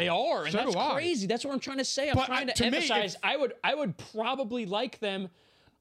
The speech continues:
Speaker 1: top to bottom roster. I'd probably like them better than, than the Chiefs. Although
Speaker 2: See
Speaker 1: the
Speaker 2: what I'm
Speaker 1: thing is,
Speaker 2: saying? Like,
Speaker 1: like,
Speaker 2: that's crazy, bro. We're watching two different fucking T Vs. <laughs>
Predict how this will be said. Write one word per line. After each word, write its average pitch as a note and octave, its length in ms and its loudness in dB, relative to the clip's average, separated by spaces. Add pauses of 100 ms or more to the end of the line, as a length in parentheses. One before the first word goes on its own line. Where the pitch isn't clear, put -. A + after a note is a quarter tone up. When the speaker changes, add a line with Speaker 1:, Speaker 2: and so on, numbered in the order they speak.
(120)
Speaker 1:
top B3 240 0
to A3+ 80 0
bottom A3 340 0
roster. B3 420 -2
I'd C4 160 -2
probably C#4 280 -2
like C4 240 -2
them A3+ 160 -2
better A#3+ 180 -2
than, A3+ 160 -4 (240)
than A#3 140 -2
the A3 80 -2
Chiefs. C#4 420 -6
Although G#3+ 380 0 (260)
Speaker 2:
See - 160 2
Speaker 1:
the C#4 60 2
Speaker 2:
what C#4+ 80 2
I'm C4 60 0
Speaker 1:
thing A#3+ 80 -4
is, - 40 2
Speaker 2:
saying? C#4+ 160 2
Like, - 120 2
Speaker 1:
like, A3+ 60 -4
Speaker 2:
that's D4+ 220 0
crazy, C4+ 400 2
bro. G3 180 0
We're E4+ 140 2
watching E4+ 240 2
two D4 140 2
different B3 260 0
fucking C4 240 2
T A#3 160 2
Vs. G3+ 460 0 (400)
<laughs> B2 80 -8